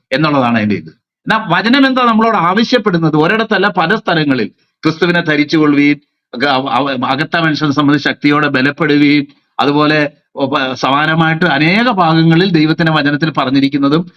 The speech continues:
ഈ റോമർക്ക് എഴുതുന്ന ലേഖനം പന്ത്രണ്ടാം അധ്യായം രണ്ടാം വാക്യത്തിൽ പറഞ്ഞിരിക്കുന്നതും, ഒരു കാര്യം നമ്മളിൽ ദൈനംദിനം സംഭവിക്കണം. അതുകൊണ്ടാണ് നമ്മൾ സാധാരണഗതിയിൽ പറയുന്നത്, മാനസാന്തരം ഒരിക്കൽ നടക്കേണ്ടതല്ല, ജീവിതത്തിൽ തുടർമാനമായി സംഭവിക്കേണ്ട ഒരു കാര്യമാണ് മാനസാന്തരം.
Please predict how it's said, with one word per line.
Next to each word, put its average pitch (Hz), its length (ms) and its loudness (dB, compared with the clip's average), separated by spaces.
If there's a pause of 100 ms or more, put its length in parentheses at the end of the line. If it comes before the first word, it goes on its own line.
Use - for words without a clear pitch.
(180)
ഈ 170 100 2
റോമർക്ക് 196 400 0
എഴുതുന്ന 180 160 2
ലേഖനം 160 380 0
പന്ത്രണ്ടാം 156 440 0
അധ്യായം 143 300 0
രണ്ടാം 143 320 -2
വാക്യത്തിൽ 147 340 -2
പറഞ്ഞിരിക്കുന്നതും, 135 840 0 (640)
ഒരു 208 240 2
കാര്യം 247 400 2
നമ്മളിൽ 208 400 2
ദൈനംദിനം 190 640 2
സംഭവിക്കണം. 120 680 0
അതുകൊണ്ടാണ് 185 340 0
നമ്മൾ 185 160 -2
സാധാരണഗതിയിൽ 180 640 0 (340)
പറയുന്നത്, 165 300 0
മാനസാന്തരം 180 680 2
ഒരിക്കൽ 175 340 2
നടക്കേണ്ടതല്ല, 180 840 0 (220)
ജീവിതത്തിൽ 185 600 4 (320)
തുടർമാനമായി 208 880 2
സംഭവിക്കേണ്ട 220 600 2
ഒരു 233 140 4
കാര്യമാണ് 214 460 2
മാനസാന്തരം. 175 640 0